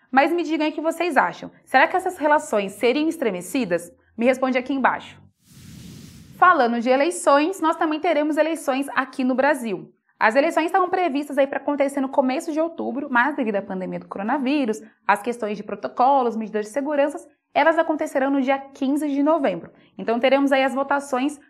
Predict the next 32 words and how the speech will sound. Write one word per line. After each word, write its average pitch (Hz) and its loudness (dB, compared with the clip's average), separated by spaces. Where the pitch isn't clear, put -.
para 285 6
as 302 0
eleições 277 -2
de 220 -4
prefeitos 269 0
e 269 0
vereadores 254 2
nos 240 0
mais 254 4
de 262 0
cinco 339 -2
mil 294 4
e 302 0
quinhentos 277 2
municípios 269 0
do 226 2
Brasil, 233 0
sendo 294 2
que - -4
em 240 2
noventa 277 2
e 392 2
cinco 302 0
municípios 254 -2
tem 277 2
a 330 0
chance 285 -4
de 285 -8
ter 277 0
o 285 -2
segundo 277 -2
turno. 180 -4